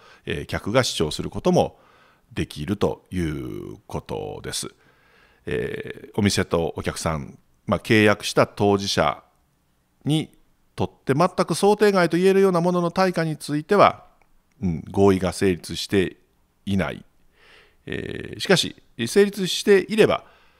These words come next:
それが飲食そのものでなかったとしても、一般的に対価の支払いがされないものであったとしても、まあ、契約に基づいて、契約されたものとみなして、対価を支払わなければならない。まあ、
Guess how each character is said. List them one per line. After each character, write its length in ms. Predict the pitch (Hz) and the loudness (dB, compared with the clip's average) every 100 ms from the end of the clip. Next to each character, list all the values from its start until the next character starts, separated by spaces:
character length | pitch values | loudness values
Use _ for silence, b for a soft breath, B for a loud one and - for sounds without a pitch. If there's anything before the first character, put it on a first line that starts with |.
| b | b
そ 140 | - 139 | -2 0
れ 80 | |
が 160 | 123 117 | 2 2
飲 120 | 131 | 2
食 220 | - - | -2 -2
そ 120 | - 143 | -2 -2
の 120 | 151 | 0
も 160 | 147 | 0
の 120 | 139 104 | 0 0
で 120 | 95 | 2
な 140 | 120 | 0
か 120 | 147 | 0
っ 60 | 131 - | -6 -4
た 140 | 98 | -4
と 220 | 82 67 - | -4 -6 -6
し 220 | - - | -6 -2
て 240 | 185 107 - | 2 2 0
も、 580 | - - - 160 135 - b b b | -8 -8 2 4 2 -4 b b b
一 140 | 160 | -4
般 200 | - 185 | 2 2
的 140 | 175 175 | 0 -4
に 120 | 175 | 0
対 180 | 180 165 | 0 0
価 100 | 143 | 0
の 80 | |
支 120 | 131 160 | -2 -2
払 200 | 170 160 | 0 -2
い 20 | |
が 80 | 156 | -2
さ 100 | 190 | -2
れ 80 | |
な 120 | 190 165 | 0 2
い 40 | |
も 120 | 180 | 2
の 80 | 185 | 2
で 100 | 147 | 2
あ 40 | |
っ 80 | 151 | 0
た 120 | - | -2
と 100 | 190 | -2
し 80 | 160 | -2
て 120 | - | 2
も、 260 | 196 208 - b b b _ _ _ _ - | 4 4 0 b b b _ _ _ _ -4
ま 80 | 107 | -2
あ、 40 | |
契 300 | - - 98 | -2 2 4
約 360 | 87 78 - - | 4 2 -2 -2
に 80 | 147 | 0
基 40 | 156 - | 0 2
づ 200 | 85 87 | -2 -4
い 80 | 76 | -10
て、 380 | - 180 - - _ _ - | -4 -2 -2 -8 _ _ -2
契 100 | 104 | 0
約 200 | 95 - | 0 0
さ 120 | 113 | -2
れ 60 | 101 | 0
た 80 | |
も 80 | 95 | -2
の 80 | 127 | -2
と 120 | 151 107 - | -4 -6 -6
み 80 | 98 | -6
な 140 | 92 82 | -4 -4
し 100 | - | 0
て、 220 | 185 - B B B _ | -2 -2 B B B _
対 160 | - - | -8 -4
価 180 | 135 | 0
を 220 | 127 - _ _ - | 0 0 _ _ -14
支 180 | - 78 | -6 -4
払 240 | 78 76 | -4 -4
わ 180 | 76 - | -6 -6
な 100 | 90 | -6
け 140 | - 85 | -4 -4
れ 80 | |
ば 240 | 131 82 76 | 0 0 -2
な 80 | 71 | -10
ら 80 | 71 | -10
な 120 | - | -14
い。 40 | _ | _
ま 100 | 98 | -4
あ、 120 | - | -4